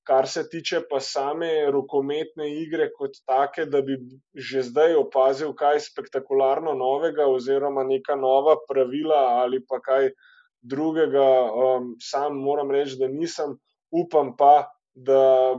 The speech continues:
bo tako tudi ostalo, vsaj kar se tiče, am, sodnikov, da ne bodo v nekem prvem planu. A, ne bi rad, eh, preveč to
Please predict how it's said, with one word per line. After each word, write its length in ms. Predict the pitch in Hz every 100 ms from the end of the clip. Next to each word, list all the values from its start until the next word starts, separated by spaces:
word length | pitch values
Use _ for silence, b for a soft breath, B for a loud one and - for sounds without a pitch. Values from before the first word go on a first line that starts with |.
| 123
bo 120 | 131
tako 400 | - 123 147 143
tudi 240 | 143 139
ostalo, 480 | 131 - 127 139 139
vsaj 180 | - 135
kar 160 | 135 131
se 180 | 131 -
tiče, 400 | 139 - 143 135 127 117
am, 680 | 113 120 117 113 113 113 113
sodnikov, 800 | - 127 120 135 151 160 131 127
da 120 | 123
ne 140 | 123 127
bodo 400 | 120 135 127 123
v 100 | 117 123
nekem 260 | 120 135 120
prvem 400 | 135 135 127 120
planu. 420 | 120 123 139 151 135 b b b b b -
A, 240 | 127 127
ne 280 | 123 139 147 147
bi 160 | 147
rad, 240 | 143 143 143 - 143
eh, 160 | 233 - _ -
preveč 560 | 139 135 147 139 139 - - 160 170 165 _ -
to 140 | 151